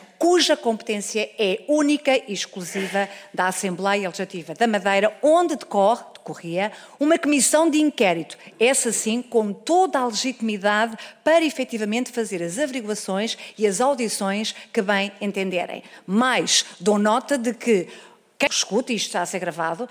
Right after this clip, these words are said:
nós estamos aqui a replicar com tudo o que isso também acarreta de encargos, quer materiais, quer também financeiros, os serviços da Assembleia da República, quando se trata de matéria, da, volto a repetir, da exclusiva competência da, dos órgãos próprios da região autónoma da Madeira, e neste caso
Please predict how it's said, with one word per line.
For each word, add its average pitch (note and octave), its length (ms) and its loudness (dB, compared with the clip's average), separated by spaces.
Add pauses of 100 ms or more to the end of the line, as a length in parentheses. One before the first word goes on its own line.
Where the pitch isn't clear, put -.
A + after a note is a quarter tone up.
(160)
nós A#3+ 180 2
estamos D#4 280 0
aqui C#4 260 0
a C4 60 4
replicar D#4 760 2 (600)
com A#3 300 4
tudo F4+ 280 2
o D4 40 -2
que - 100 -2
isso C4+ 280 0
também G#3+ 540 2 (220)
acarreta A3+ 540 0
de A3+ 140 2
encargos, G#3 680 -2 (200)
quer B3+ 460 2
materiais, F#3+ 800 0 (160)
quer C4+ 140 4
também A3 260 -2
financeiros, G3+ 680 -4 (140)
os F4+ 140 0
serviços C#4+ 340 -4
da C#4 60 2
Assembleia A#3+ 340 0
da F#3 40 -4
República, F3 520 -4
quando D4+ 200 0
se - 100 -6
trata G#3+ 260 0
de F#3 80 -6
matéria, A#3+ 580 2 (180)
da, F#3 240 0
volto A3+ 240 2
a - 40 2
repetir, B3+ 340 -4
da - 240 -14
exclusiva G3 400 -4
competência G3+ 640 -6 (320)
da, G3+ 460 0
dos E3+ 160 -8
órgãos F#3+ 260 -4
próprios F#3+ 260 -4
da F#3 60 -6
região F#3 140 -6
autónoma F#3 220 -6
da F3+ 80 -4
Madeira, G3 240 0
e - 20 -4
neste F#3 220 -6
caso G3+ 240 -2